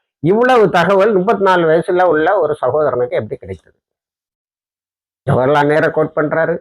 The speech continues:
எங்கெல்லாமோ இருந்து பேசுறாரு. அதுக்கு பிறகு அவர்கிட்ட இருக்கக்கூடிய சரியான இஸ்ரேலை பத்தின பார்வை, இஸ்லாமோபோபியான்னு சொல்லக்கூடிய இஸ்லாத்தின் மீது உள்ள வெறுப்பு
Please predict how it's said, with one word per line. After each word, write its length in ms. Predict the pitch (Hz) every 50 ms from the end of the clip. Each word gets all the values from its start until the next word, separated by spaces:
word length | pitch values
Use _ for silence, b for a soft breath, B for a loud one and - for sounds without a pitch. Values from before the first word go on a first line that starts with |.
| - _ _ _ _ _ _ _ _ _ _ _ _ _ 113
எங்கெல்லாமோ 580 | 131 165 185 202 202 202 190 185 190 190 180
இருந்து 220 | 165 151 156 165 190
பேசுறாரு. 440 | 160 135 123 104 - 98 90 85 - - _ _ _ _ _ _ _ _ _ _ _ _ _ _ _ _ _ _ _
அதுக்கு 360 | _ 127 170 202 190 175 190 160
பிறகு 440 | 180 180 185 185 160 170 214 240
அவர்கிட்ட 360 | 202 160 175 175 170 156 170 165
இருக்கக்கூடிய 800 | 165 170 170 165 180 170 - 165 160 151 151 151 170 185 208 180
சரியான 720 | - - 147 151 185 190 190 180 160 151 156 170 185 185
இஸ்ரேலை 380 | 170 143 - 175 180 180 170 156
பத்தின 320 | - 165 135 123 147 143 127 110
பார்வை, 420 | 120 117 113 107 95 123 135 156 - - _ _ _ _ _ _ _ _ _ -
இஸ்லாமோபோபியான்னு 1000 | 123 - 190 214 208 208 202 196 - - 170 165 147 147 147 147 147 143 143 139
சொல்லக்கூடிய 560 | 139 143 143 143 139 131 139 139 147 156 156
இஸ்லாத்தின் 540 | 143 127 - 165 165 165 151 - 151 147 147
மீது 200 | 139 139 135 135
உள்ள 240 | 135 135 143 156 147
வெறுப்பு 640 | 120 123 143 165 170 143 - 165 170 175 175 -